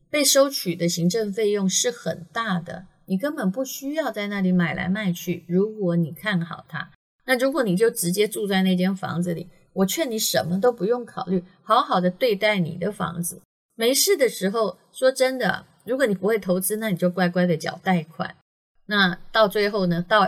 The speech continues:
贷款缴完，你很高兴的安慰自己是净资产。虽然你没有做任何事打败通膨，但是你的房子通常可以打败通膨。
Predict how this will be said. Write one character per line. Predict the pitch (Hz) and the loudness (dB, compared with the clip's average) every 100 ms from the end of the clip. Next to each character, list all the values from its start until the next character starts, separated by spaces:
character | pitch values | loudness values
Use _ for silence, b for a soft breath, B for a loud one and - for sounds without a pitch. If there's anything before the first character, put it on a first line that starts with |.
| - | 2
贷 | 220 214 | 4 4
款 | - 170 170 | 2 -2 0
缴 | 160 131 | 0 0
完， | 101 120 | -2 -4
你 | 170 170 | 2 2
很 | - | 2
高 | 170 | 0
兴 | 185 180 | 0 -2
的 | - | -2
安 | 175 | 0
慰 | 185 175 | 2 2
自 | 180 | 0
己 | 170 | -4
是 | 151 175 | -2 -4
净 | 175 185 | 0 -2
资 | 156 156 165 | -2 -6 -6
产。 | - 156 - _ _ | -6 -6 -10 _ _
虽 | - 294 | -6 0
然 | 302 220 | 2 4
你 | 196 | 4
没 | 180 | 2
有 | 220 | 2
做 | 190 214 | 0 0
任 | 202 196 | 0 2
何 | 175 | 2
事 | 175 190 | 2 -2
打 | 180 147 | -2 -2
败 | 180 175 | 0 0
通 | 180 170 | 0 -2
膨， | 175 - 170 | -2 -4 -2
但 | 185 | 0
是 | 170 175 | 0 0
你 | 160 | -2
的 | 165 | -4
房 | 160 160 170 | -4 -4 -4
子 | 170 | -4
通 | 165 190 190 | -4 -2 -2
常 | 175 160 | -2 -6
可 | 170 | -6
以 | 147 | -6
打 | 147 - | -6 -8
败 | - 156 | -6 -8
通 | 156 156 160 | -6 -6 -6
膨。 | - | -10